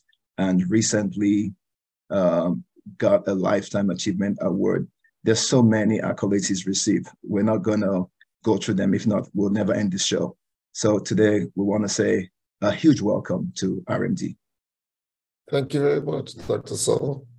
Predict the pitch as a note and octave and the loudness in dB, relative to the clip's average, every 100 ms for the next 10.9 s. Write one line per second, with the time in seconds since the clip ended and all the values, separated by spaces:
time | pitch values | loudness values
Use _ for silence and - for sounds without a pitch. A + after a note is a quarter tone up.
0 | _ _ A#2 - G2+ - - G2+ A2+ A2 | _ _ -2 -2 -4 -8 -2 0 0 -2
1 | - C3 B2 A2+ - - - A#2 G2 G2+ | 2 4 4 0 -4 -6 -4 -2 -2 -2
2 | - - _ _ _ _ _ _ _ _ | -4 -12 _ _ _ _ _ _ _ _
3 | _ _ _ - C3+ A#2+ A#2 D#2 A#1 - | _ _ _ 0 2 4 2 2 -4 2
4 | G#2 G2 F#2+ F#2+ F#2+ - B2 C3 B2 A2+ | 4 6 4 2 0 4 6 6 4 2
5 | - A#2 A2 G2 A2+ G#2+ F2+ A#2+ B2+ C3 | 2 0 0 -4 -4 -4 2 4 4 2
6 | C#3 C#3 G2 F#2 F2 - - - G2+ F#2 | 0 0 -2 0 0 0 -4 -6 -2 0
7 | G2 G2 - A#2 A#2 A2 - F#2+ A2+ G#2 | 0 -4 0 0 0 -2 -2 0 2 2
8 | G2 G#2 G#2 G2+ G2+ F#2+ F#2+ - - G#2+ | 2 0 -2 -4 -4 -4 -4 -6 -4 -4
9 | F#2+ - G#2+ G2+ F2 F#2 G#2 G#2+ - F#2+ | -4 -4 -2 -2 -2 -2 -2 -2 -4 -4
10 | F2+ G#2 F#2+ G#2 G#2 G2+ F#2+ F#2 F2+ | -2 -4 -2 -2 -2 -2 0 0 -2